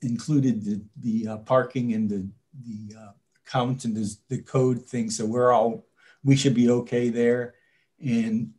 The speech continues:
if you, if you look, we shifted the entrance into the parking lot to the left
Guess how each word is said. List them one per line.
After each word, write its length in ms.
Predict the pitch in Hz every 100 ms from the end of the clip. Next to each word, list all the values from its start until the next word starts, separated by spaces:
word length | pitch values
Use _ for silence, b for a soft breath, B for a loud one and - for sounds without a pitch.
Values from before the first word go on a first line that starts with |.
| -
if 120 | -
you, 200 | 120 120 -
if 140 | 139
you 120 | 131
look, 240 | 151 160 147
we 320 | 135 131 117
shifted 720 | - - 185 180 - 160 135
the 320 | 127 123 120 117
entrance 400 | 151 147 135 -
into 160 | 117 113
the 60 | 98
parking 440 | 117 117 120 113
lot 280 | 110 110 - _ _
to 100 | -
the 140 | 117 117
left 400 | 120 131 131